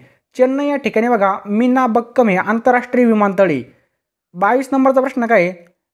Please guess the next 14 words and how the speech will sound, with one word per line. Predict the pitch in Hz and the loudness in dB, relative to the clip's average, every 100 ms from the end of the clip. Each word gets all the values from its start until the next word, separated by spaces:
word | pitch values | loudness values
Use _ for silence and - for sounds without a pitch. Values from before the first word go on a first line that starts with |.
| _ | _
प्रतापगड | 247 254 285 254 262 247 | -14 0 0 2 0 0
किल्ला | 262 247 190 | 2 2 2
कोणत्या | - 247 247 247 | 0 0 2 2
जिल्ह्यामध्ये? | 233 208 190 185 151 202 | 4 2 2 0 -2 -2
एकदम | 208 240 233 | -2 0 0
इम्पॉर्टंट | 226 233 220 220 | 0 0 0 0
प्रश्न | 220 190 | -2 -2
आहे. | 180 | -2
प्रतापगड | 180 220 226 240 220 220 214 | 0 -2 0 -2 0 -2 0
किल्ला | 226 160 180 - _ _ _ | 0 0 -2 -8 _ _ _
कोणत्या | 254 254 254 269 254 | -10 -6 -4 0 0
जिल्ह्यामध्ये | 226 220 202 185 180 | 0 -2 -2 -2 -6
स्थित | - 170 | -6 -2
आहे? | 147 143 | -2 -2